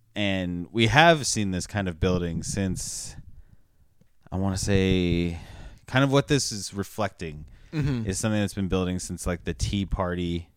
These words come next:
Speaker 1: and that stuff started. These really, like, far right-wing conspiracy-driven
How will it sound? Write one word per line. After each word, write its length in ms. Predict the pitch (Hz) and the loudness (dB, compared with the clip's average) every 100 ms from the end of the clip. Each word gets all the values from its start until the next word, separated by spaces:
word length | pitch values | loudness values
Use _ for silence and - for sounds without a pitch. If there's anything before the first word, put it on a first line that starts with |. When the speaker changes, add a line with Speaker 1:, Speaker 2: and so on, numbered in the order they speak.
| _ _ _ _ _ | _ _ _ _ _
Speaker 1:
and 180 | - 87 87 | -6 -2 0
that 240 | 87 80 | -2 -4
stuff 260 | - 92 90 | -2 0 0
started. 640 | - 92 90 90 87 90 | 0 2 2 2 -2 -2
These 180 | 95 87 | -2 0
really, 240 | 95 92 | 0 0
like, 180 | 90 85 | 0 -4
far 800 | - - 90 87 85 85 85 82 - - - - | -6 0 2 2 2 0 -2 -6 -14 -20 -20 -16
right-wing 1160 | 92 87 90 90 80 85 85 82 82 82 80 80 | -8 2 4 4 2 0 0 0 -2 -6 -8 -12
conspiracy-driven 2250 | - 101 90 - - 92 90 90 85 87 87 87 82 - 80 87 82 85 85 80 82 80 | -10 -8 -6 -6 -2 0 2 0 -2 -4 -4 -4 -6 -8 -4 -2 0 0 0 -2 -4 -6